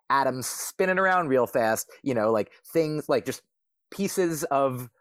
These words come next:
of whatever universe stuff it is, just, like, vibrating, rotating, like,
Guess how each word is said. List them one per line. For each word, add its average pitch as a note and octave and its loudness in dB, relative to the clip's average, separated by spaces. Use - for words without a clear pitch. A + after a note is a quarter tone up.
of A#2+ 0
whatever D3 2
universe C#3+ 0
stuff - -2
it C#3 2
is, G#2 2
just, - -4
like, G2+ -2
vibrating, B2+ 0
rotating, A2 0
like, G#2 -4